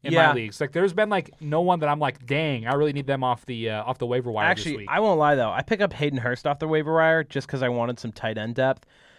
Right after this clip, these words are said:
Speaker 2: He did all right.
Speaker 1: I think we have too many bench people in my one league.
Speaker 2: Yeah.
Speaker 1: I have, we have, we have an eight-person bench.
Speaker 2: I will say a pickup I
Speaker 1: It's a
Speaker 2: was
Speaker 1: little
Speaker 2: really
Speaker 1: much.
Speaker 2: proud of. I mean, this is post-draft. I picked up Rachaad White. I think I picked him up in a trade, but still.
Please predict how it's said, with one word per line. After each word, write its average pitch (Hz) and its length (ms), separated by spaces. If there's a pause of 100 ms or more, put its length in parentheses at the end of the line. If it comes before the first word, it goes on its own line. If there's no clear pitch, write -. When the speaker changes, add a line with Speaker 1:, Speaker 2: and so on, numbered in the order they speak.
Speaker 2:
He 196 120
did 190 140
all 123 160
right. 120 380 (220)
Speaker 1:
I - 60
think 190 180
we 196 60
have 175 120
too 156 120
many 156 140
bench 120 360
people 117 380
in 113 100
my 110 140
one 107 260
league. 101 300
Speaker 2:
Yeah. 120 320
Speaker 1:
I 127 120
have, 156 180 (220)
we 147 100
have, 143 180
we 160 80
have 156 80
an 143 120
eight-person 135 520
bench. 104 480 (120)
Speaker 2:
I 139 80
will 156 140
say 165 220
a - 100
pickup 156 380
I 147 40
Speaker 1:
It's 135 60
a - 20
Speaker 2:
was 127 100
Speaker 1:
little 131 120
Speaker 2:
really 131 160
Speaker 1:
much. 127 100
Speaker 2:
proud 131 280
of. 160 300
I 135 100
mean, 139 220 (140)
this 147 280
is 135 100
post-draft. 147 640
I 127 120
picked 143 260
up 127 240
Rachaad 120 380
White. 123 380 (360)
I 143 80
think 202 120
I 233 60
picked - 200
him 156 80
up 135 60
in 120 100
a 92 60
trade, 113 560
but 104 180
still. 120 380